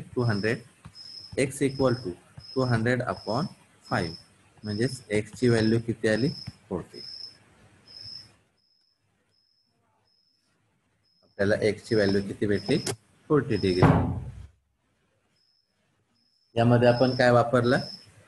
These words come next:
तर अपोझिट, त्या ठिकाणी adjacent angles of parallelogram are काय? सप्लिमेंटरी, याचा वापर आपण केला.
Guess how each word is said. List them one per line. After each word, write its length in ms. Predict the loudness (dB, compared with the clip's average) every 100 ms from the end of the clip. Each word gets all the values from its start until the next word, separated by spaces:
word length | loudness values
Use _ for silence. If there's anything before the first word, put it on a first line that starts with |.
| _ -2
तर 140 | -2 -2 -12 -20 _ -6
अपोझिट, 600 | -4 0 0 0 -2 -4 -20 -4
त्या 80 | -2
ठिकाणी 360 | -2 -2 -2
adjacent 640 | -2 -4 -2 -4 -2 -4 -2 0
angles 340 | 0 0 -2 -8 -18 -20 -4
of 200 | 0 0 -2 -12 -20 -2
parallelogram 1200 | 0 2 0 0 2 0 -2 -12 -16 -4 -2 -2 -6 -18 -4
are 260 | -2 0 -2 -8 _ _ -6
काय? 280 | -2 -2 -2 -8 -6
सप्लिमेंटरी, 640 | -4 0 2 4 2 0 -2
याचा 260 | 0 2
वापर 300 | 2 2 0
आपण 280 | 0 0 -2
केला. 260 | 0 -2